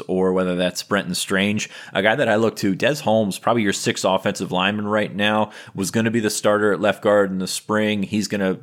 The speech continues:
you know, be at tackle and guard. And they've, they've played three,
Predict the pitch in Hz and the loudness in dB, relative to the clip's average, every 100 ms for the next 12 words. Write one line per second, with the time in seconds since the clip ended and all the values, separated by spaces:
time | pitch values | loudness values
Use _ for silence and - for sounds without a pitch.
0 | - 101 92 92 104 95 82 - 101 - | -6 -4 -2 -2 -2 -2 -4 -2 -2 0
1 | 107 95 92 92 90 104 107 - - - | -2 0 -2 0 2 2 0 -4 -16 -8
2 | - 110 135 147 135 147 151 143 165 151 | -4 0 -2 -2 -2 -2 0 0 0 -4
3 | 117 131 131 | -4 0 0